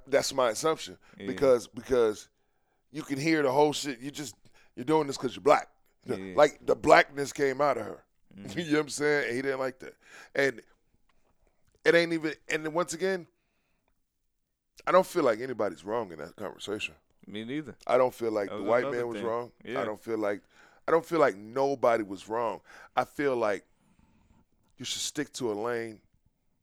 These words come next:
Speaker 1: and just stick to that. But I feel like people should know self. If you don't have self-awareness and you're not open to other things outside, you have to be, you have to learn stuff to know you don't like it.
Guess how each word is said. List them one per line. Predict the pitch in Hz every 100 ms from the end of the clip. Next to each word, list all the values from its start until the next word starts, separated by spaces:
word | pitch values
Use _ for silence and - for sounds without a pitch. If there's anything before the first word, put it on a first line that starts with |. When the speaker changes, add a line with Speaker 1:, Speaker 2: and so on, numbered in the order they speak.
| _ -
Speaker 1:
and | -
just | 104 -
stick | - 104
to | - 95
that. | 82 - - -
But | - 123
I |
feel | 127 147 127
like | 123 110
people | - 135 117
should | - 104
know | 113 107
self. | - 123 117 87 - - -
If | - 104 123
you | 147
don't | 143
have | 135 123 98
self-awareness | - - 127 - 101 120 120 101 95 - - -
and | 120
you're | 123
not | 123 104 85 -
open | 143 - 117
to | 98 98
other | - 131 113
things | 107 123 120 107 -
outside, | 127 117 - 131 120 117 - - _
you | 180
have | 202 220
to | -
be, | 139
you | 143 233
have | 262 -
to | 123
learn | 110 120 139 127
stuff | - - 110 98 -
to | 117
know | 117 120
you | 104
don't | 110 98
like | 101 101
it. | -